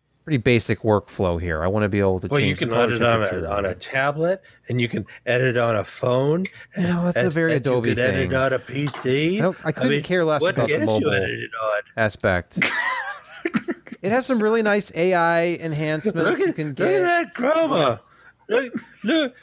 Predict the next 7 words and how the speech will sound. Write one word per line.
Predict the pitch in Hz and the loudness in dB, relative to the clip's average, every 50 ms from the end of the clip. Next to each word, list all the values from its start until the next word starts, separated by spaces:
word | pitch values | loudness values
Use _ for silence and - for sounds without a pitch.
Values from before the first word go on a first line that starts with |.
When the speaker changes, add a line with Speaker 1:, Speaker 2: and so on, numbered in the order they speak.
| - - _ | -20 -16 _
Speaker 2:
look, | 208 254 320 330 294 - - - - - - - _ _ - | -2 0 2 2 0 0 -4 -10 -20 -20 -20 -20 _ _ -2
look | 320 370 392 | 0 2 2
at | 381 370 | 2 2
that | 370 370 359 - | 2 2 0 0
Speaker 1:
Okay. | - - - - - - | -4 -8 -16 -20 -20 -20
Speaker 2:
sepia | - - - 359 370 349 262 262 247 214 269 | -8 -4 0 0 0 0 0 0 0 0 2
filter. | 262 294 269 233 151 139 143 143 131 117 113 110 - | 2 2 2 2 0 2 2 2 2 2 2 0 -4